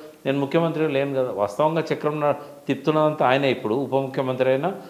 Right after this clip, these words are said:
ఆయన రోల్ ముఖ్యమంత్రి రోలే. But షిండేను, ఆ, ఒప్పించారు, "నేనేం చేయలేని పరిస్థితి" అని చెప్పి ఇప్పుడు అక్కడ మూడు వేల ఐదు వందలు ముంపు గురి చేస్తూ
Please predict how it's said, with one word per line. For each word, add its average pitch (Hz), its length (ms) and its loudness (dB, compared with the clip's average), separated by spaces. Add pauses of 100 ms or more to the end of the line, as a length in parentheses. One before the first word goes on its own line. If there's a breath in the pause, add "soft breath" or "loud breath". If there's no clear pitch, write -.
(180 loud breath)
ఆయన 139 180 6
రోల్ 147 240 6
ముఖ్యమంత్రి 143 460 0
రోలే. 101 380 0 (420 loud breath)
But - 120 8 (100)
షిండేను, 185 600 6 (400)
ఆ, 143 240 8
ఒప్పించారు, 175 600 6
"నేనేం 160 440 2
చేయలేని 151 320 4
పరిస్థితి" 147 420 0
అని 135 140 0
చెప్పి 127 400 -2 (320 loud breath)
ఇప్పుడు 160 220 4
అక్కడ 151 160 6
మూడు 156 240 4
వేల 170 140 8
ఐదు 151 160 2
వందలు 156 280 2
ముంపు 139 300 -4
గురి 139 220 0
చేస్తూ 131 440 -2